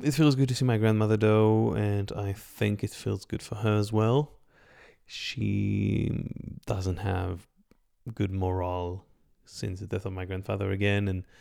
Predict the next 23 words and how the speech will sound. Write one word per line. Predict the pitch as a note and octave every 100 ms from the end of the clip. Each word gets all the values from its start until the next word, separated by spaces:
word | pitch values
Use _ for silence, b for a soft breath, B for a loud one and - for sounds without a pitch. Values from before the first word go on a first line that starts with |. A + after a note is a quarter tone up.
| B B B
I | A2+
can | A#2+ A2+
really | A2+ A2+ A2+
feel | - G#2+
it | G#2+
now, | A2 A2+ A#2+ C3 B2 -
um, | A2 A2 G#2 G#2+ G#2 G#2
that | -
I | G#2
spent | - A2 G#2
a |
bit | G#2+
of | -
time | - G#2+
with | A2 A2+
her. | C#3 D#3+ - B B B B B B -
Went | F2+
out | F2+
for | -
a | F#2
pizza, | - F3 F3+ F3+ - - _ _
but | G2+ G2+ - - B B B B B B B
yeah, | - D#2